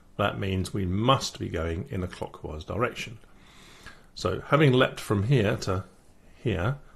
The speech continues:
the Arduino kicks in at this point, runs its little bit of code, and by the time that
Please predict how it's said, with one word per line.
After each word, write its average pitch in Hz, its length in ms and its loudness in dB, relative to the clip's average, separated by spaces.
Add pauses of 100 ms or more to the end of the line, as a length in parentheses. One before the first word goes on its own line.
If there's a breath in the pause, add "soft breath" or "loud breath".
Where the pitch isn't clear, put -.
(120 soft breath)
the 98 80 0
Arduino 117 560 6
kicks - 340 -2
in 107 80 6
at 104 140 -2
this 139 180 4
point, 92 380 -2
runs 160 240 2
its 87 140 -4
little - 140 -6
bit - 140 -8
of - 60 -12
code, 98 400 0 (580 soft breath)
and 92 140 -4
by 95 80 -2
the 92 60 -8
time 135 580 6
that 110 380 2